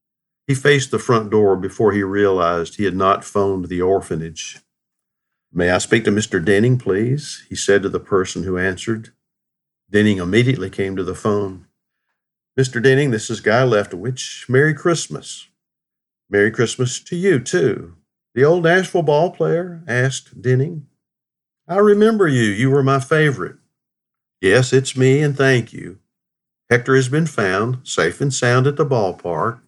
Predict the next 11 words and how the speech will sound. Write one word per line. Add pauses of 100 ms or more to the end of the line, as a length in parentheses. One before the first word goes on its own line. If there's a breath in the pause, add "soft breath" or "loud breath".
(240)
and
he
is
with
George,
the
security
guard
at
Sulphur
Dell.